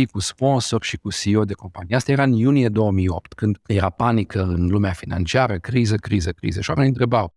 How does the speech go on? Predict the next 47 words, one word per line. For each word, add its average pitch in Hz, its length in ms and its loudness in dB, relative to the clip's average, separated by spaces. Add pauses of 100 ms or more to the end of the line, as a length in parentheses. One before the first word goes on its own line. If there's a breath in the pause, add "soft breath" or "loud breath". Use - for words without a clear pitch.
(240)
fost 143 140 -2
un 139 80 4
Q 131 180 2
and 113 100 2
A, 104 60 2
"Domnule, 131 340 2
cum 151 160 0
o 147 80 2
să 120 120 -2
fie, 139 220 2
ce 98 100 -2
o - 20 -4
să 113 120 -2
fie, 139 200 2
ne 80 80 -2
afectează, 107 380 -2
va 87 60 -4
fi 120 140 -4
greu, 135 220 2
va 90 60 0
fi 101 120 -2
ușor, 139 240 0
tadam, 139 260 0
tadam, 131 260 0
tadam." 107 180 0
Și - 180 -6
Jack 190 180 2
Welch 170 160 0
zice, 156 260 0
"Atenție 165 480 0
un 98 60 2
pic, 98 100 -10
stați 156 200 -2
un 117 60 2
pic. 90 120 -8 (200)
În 135 140 0
fiecare 151 500 2
generație 110 960 0
sunt 165 320 0
probleme 101 720 0
și - 160 -4
cumva 170 540 0
fiecare 196 460 2
generație 135 640 2
de 104 140 0
manager, 101 680 0
de 101 180 2